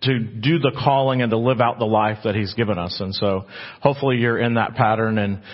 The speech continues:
and, um, I actually, I, I do go to the gym. I know you can't tell, but I do go to the gym on a pretty regular basis. And it is funny, like, the first couple of weeks of January, I don't go because there's so many people there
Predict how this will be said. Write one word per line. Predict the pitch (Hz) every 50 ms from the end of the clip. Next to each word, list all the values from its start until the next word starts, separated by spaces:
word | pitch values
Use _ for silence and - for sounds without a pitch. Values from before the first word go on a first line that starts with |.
| - - - - -
and, | 110 113 110 107 104 104 101
um, | 104 101 101 107
I | 123 151 160
actually, | 165 143 143 147 117
I, | 127 147 139 131 135 139
I | 147
do | 135 135 170 180
go | 151 156 143
to | 127
the | 113 113 117
gym. | 104 101 120 120 117
I | 117
know | 117
you | 117 117 110
can't | - 123 - -
tell, | 135 120 110 107 98 98 - - _ _ _ _ _ - - - _ _ _ _ - - -
but | 135 143
I | 135 123 131
do | 113 107 202 165 135 143 175
go | 175 180 160
to | 151
the | 135 131 117
gym | 127 143 139
on | 139 131
a | 120
pretty | - 151 143
regular | 135 131 135 131 123 127 123 120
basis. | 110 120 127 123 - 127 120 110 - - - - - - - -
And | 127 135 139 131
it |
is | 156 160 139 -
funny, | - 151 156 156 139
like, | 127 120 120
the | 123 120 - -
first | 156 160 156 - -
couple | 160 151 - 151
of | 131
weeks | 131 131 131 -
of | 120 113
January, | 101 120 127 135 131 123 120 117 110
I | 104 120 120 107
don't | 117 131 139 147 135 127
go | 120 113 107 107
because | 101 113 - 120 107
there's | 107 110 107 - -
so | 135 135
many | 131 123 117
people | 110 117 123 110 107 104
there | 98 110 113 113 113 110 104 101 -